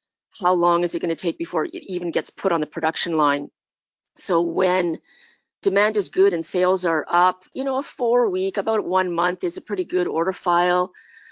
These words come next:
Uh, it means that the sawmill will quote you a price of what they think lumber is going to be in four weeks. And it has a seasonal, uh,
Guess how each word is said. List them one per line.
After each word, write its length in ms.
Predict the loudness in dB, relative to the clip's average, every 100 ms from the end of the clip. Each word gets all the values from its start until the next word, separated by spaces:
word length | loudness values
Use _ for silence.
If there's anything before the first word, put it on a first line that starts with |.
| -14 -2
Uh, 300 | 2 2 0
it 140 | -2
means 340 | -2 -4 -4 -2
that 260 | -2 -2
the 140 | -2 -2
sawmill 540 | 0 0 2 2 0
will 140 | 0 -2
quote 320 | -2 -2 0
you 140 | -2
a 40 | -4
price 520 | -4 -2 0 0 -2
of 200 | -4 -4
what 180 | -4 -2
they 140 | -2
think 400 | -4 -4 -4 -4 -6
lumber 380 | -4 -2 0 -2
is 100 | -2
going 240 | -6 -6
to 140 | -6 -8
be 320 | -6 -4 -4 -4
in 340 | -4 -4 -6
four 380 | -10 -6 0 0
weeks. 540 | 0 -4 -4 -4 -4 -6 _ _ -6
And 120 | -2
it 120 | 0
has 240 | 0 -2
a 60 | -2
seasonal, 760 | -6 -4 -4 -2 2 0 -2 _ _ _ _ _ -4
uh, 500 | 0 0 0 -2